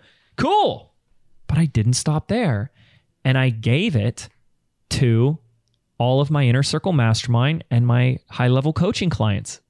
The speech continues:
And they loved it. They loved it. Think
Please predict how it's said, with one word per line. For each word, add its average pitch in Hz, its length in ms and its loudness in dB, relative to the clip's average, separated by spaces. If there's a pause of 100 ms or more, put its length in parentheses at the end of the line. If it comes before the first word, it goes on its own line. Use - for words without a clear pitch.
(140)
And 202 140 -2
they 226 80 -2
loved 285 400 -2
it. - 280 -12 (680)
They 285 100 -2
loved 381 400 -2
it. - 320 -8 (1400)
Think 180 580 -4